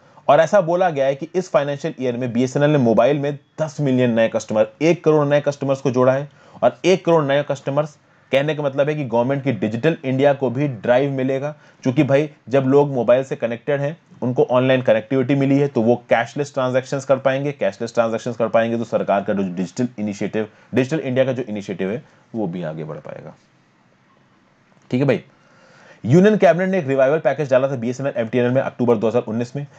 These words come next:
जिसमें वीआरएस की बात की गई थी, फ़ोर जी स्पेक्ट्रम को सपोर्ट देने की बात की गई थी, monetization of core and non-core assets की बात की गई थी, sovereign guarantee for bonds to be raised by पीएसयू की बात की गई थी, बीएसएनएल और एमटीएनएल के मर्जर की बात की गई थी।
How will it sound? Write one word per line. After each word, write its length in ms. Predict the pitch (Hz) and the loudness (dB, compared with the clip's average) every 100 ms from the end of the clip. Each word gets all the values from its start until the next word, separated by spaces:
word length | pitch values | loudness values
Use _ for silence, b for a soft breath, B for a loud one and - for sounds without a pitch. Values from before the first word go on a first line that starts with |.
| b | b
जिसमें 260 | 113 143 123 101 | -6 0 0 4
वीआरएस 360 | 113 120 131 | 4 4 2
की 80 | 135 | 0
बात 220 | 117 123 | 0 0
की 100 | 123 | -4
गई 120 | 120 | -4
थी, 180 | 117 143 - b _ - | -6 -12 -16 b _ 0
फ़ोर 200 | 127 127 | 2 2
जी 120 | 143 | -2
स्पेक्ट्रम 380 | - 117 131 131 | 0 -2 -2 -4
को 60 | |
सपोर्ट 320 | 131 127 127 123 | -6 -2 0 0
देने 180 | 127 | -2
की 80 | 123 | 2
बात 200 | 120 117 | 2 0
की 100 | 123 | -4
गई 120 | 117 | -6
थी, 180 | 117 143 - b b | -8 -14 -18 b b
monetization 600 | 117 143 147 143 143 156 | 0 2 4 2 0 -6
of 80 | 151 | -10
core 220 | - 135 139 | -6 -2 -2
and 120 | 131 | 0
non-core 320 | 123 123 131 | -2 0 -2
assets 260 | 120 127 - | -2 -4 -4
की 80 | 123 | 0
बात 240 | 117 117 | 0 0
की 80 | 120 | -4
गई 100 | 117 | -4
थी, 120 | 127 | -6
sovereign 380 | 127 131 127 135 | -4 0 0 2
guarantee 340 | 120 117 117 127 | 2 2 -2 -4
for 120 | 120 98 | -4 2
bonds 260 | 113 127 - _ 117 | 2 2 -6 _ -2
to 80 | |
be 80 | 117 | 0
raised 180 | 123 117 | 0 0
by 80 | 120 - | 0 0
पीएसयू 280 | 113 135 120 | 0 0 2
की 80 | |
बात 200 | 117 117 - | 2 0 0
की 100 | 117 | -4
गई 100 | 113 | -4
थी, 160 | 127 - b - | -10 -14 b 0
बीएसएनएल 380 | 120 127 127 131 | 0 2 2 4
और 200 | 127 - | 2 0
एमटीएनएल 380 | 120 123 131 127 | -6 -2 -2 -2
के 120 | 123 | -2
मर्जर 380 | 101 98 110 135 | 0 0 2 2
की 100 | 127 | 4
बात 220 | 127 127 | 2 2
की 120 | 131 | -2
गई 120 | 120 120 | -2 -4
थी। 180 | 139 | -8